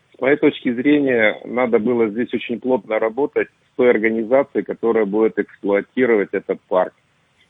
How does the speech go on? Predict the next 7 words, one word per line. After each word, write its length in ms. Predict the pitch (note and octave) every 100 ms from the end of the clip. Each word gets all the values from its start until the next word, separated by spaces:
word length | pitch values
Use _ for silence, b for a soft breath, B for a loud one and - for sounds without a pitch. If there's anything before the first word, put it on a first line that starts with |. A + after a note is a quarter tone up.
| _
У 60 | G2+
нас 160 | A#2 B2+
есть 140 | A#2+
специализированная 720 | - A2 B2 A2+ A2 B2 A#2+ G#2+
компания, 500 | - G#2+ C#3+ C#3 A2+
которая 540 | G#2 - B2 A#2+ A2
имеет 500 | - A2+ A#2 B2 A2